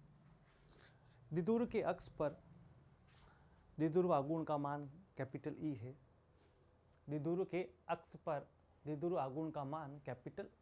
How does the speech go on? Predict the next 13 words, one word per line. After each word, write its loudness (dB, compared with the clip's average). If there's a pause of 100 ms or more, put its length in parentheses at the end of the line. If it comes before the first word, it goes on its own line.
(120)
ई -6
है। -12 (2250)
यदि 2
dipole 0
को 0
नब्बे -2
डिग्री -2
घुमा, -4 (920)
यदि 2
डाइ-, 2
द्विध्रुव 6
आघूर्ण 4
को -2